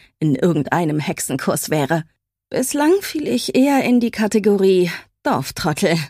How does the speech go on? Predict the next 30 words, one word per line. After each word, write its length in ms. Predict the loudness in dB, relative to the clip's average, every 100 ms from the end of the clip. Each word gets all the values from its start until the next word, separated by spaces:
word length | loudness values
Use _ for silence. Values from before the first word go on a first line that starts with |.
| _ _ _ _ _ _ _ 0
Millie 300 | 2 2 0
bestieg 460 | -4 2 0 2
ihren 220 | 0 4
Besen, 480 | 4 4 2 2 0 0
hielt 240 | 0 0
sich 140 | -4
mit 160 | -6 -2
beiden 300 | -2 0 -2
Händen 400 | 0 0 0 0
am 180 | 0 0
oberen 380 | 0 0 -2 0
Ende 280 | 2 2
des 160 | 0 -2
Stiels 380 | 0 2 2 0
fest 400 | -2 -2 -4 -4
und 140 | -4
schob 260 | 0 0 0
ihr 120 | 0
Gesäß 440 | 0 0 0 -2 -2
in 140 | -2
Richtung 340 | -2 -2 -2
der 140 | 0 0
Borsten. 480 | -2 -6 -8 -10 -14 _ _ _ _ _ _ _ _ _ _ -6
„Musst 240 | -4 0
du 60 | 0
irgendwie 520 | 2 2 0 -2 -4
Anlauf 400 | -2 0 2 4
nehmen 300 | 4 4 2
oder 260 | 2 0 2
so?“, 220 | 0